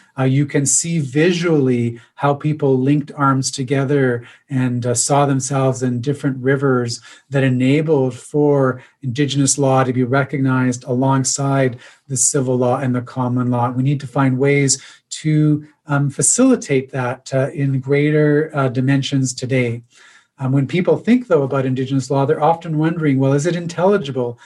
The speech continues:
Can I understand it?" Um, well, there are things that can be done to make it more intelligible, but it's also important to note that law flows from culture and that you need to understand the intelligibility of that law on its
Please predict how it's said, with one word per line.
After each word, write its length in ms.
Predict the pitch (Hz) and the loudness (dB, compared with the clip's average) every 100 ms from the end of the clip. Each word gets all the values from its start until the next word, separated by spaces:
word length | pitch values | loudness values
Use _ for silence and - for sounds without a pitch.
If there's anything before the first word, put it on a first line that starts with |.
| - _ | -20 _
Can 120 | 151 | 0
I 140 | 160 156 | 0 0
understand 840 | 160 160 170 - 143 147 190 139 | -2 -2 -2 -2 0 2 0 -2
it?" 260 | 113 - - _ _ - | -8 -12 -16 _ _ -8
Um, 320 | 135 131 131 | -4 -2 0
well, 140 | 135 139 | 0 2
there 160 | 143 | 2
are 200 | 143 170 | 2 0
things 340 | 170 165 147 127 | -2 -2 -2 -2
that 160 | 147 | -6
can 140 | - 135 | -4 -2
be 100 | 123 | -2
done 260 | 135 131 | -2 -4
to 100 | 127 | -4
make 300 | 127 135 151 | -2 -2 -2
it 160 | 180 143 | -4 -2
more 160 | 135 | -2
intelligible, 760 | 131 123 131 135 127 135 135 131 - - - | 0 -2 -2 -2 -2 -2 -2 -4 -12 -12 -4
but 80 | 139 | -2
it's 160 | 127 | 0
also 500 | 151 160 170 165 147 | 0 0 0 0 0
important 480 | 143 131 160 156 147 | -2 -4 0 0 -2
to 80 | 139 | -2
note 320 | 143 151 151 | 0 0 -2
that 180 | 123 131 | -6 -4
law 280 | 139 147 151 | -2 0 -2
flows 640 | - _ - 156 180 190 | -6 _ 0 2 2 -2
from 320 | - 160 175 | -4 -4 -4
culture 580 | 185 139 131 - 131 120 - - - | -4 -4 -4 -4 -4 -6 -10 -18 -6
and 80 | 143 | -2
that 100 | 160 | 0
you 100 | 147 | 0
need 200 | 156 - | 0 -2
to 120 | - | -2
understand 640 | 147 147 - 151 147 139 | -2 -2 -2 0 2 2
the 80 | 135 | 0
intelligibility 800 | 135 131 151 151 135 139 151 147 | -2 0 2 2 0 0 0 0
of 140 | 123 | -2
that 260 | 131 131 135 | -4 -6 -4
law 300 | 135 135 131 - - | -2 -2 -4 -12 -6
on 160 | 139 | -2
its 180 | 139 127 | -2 -2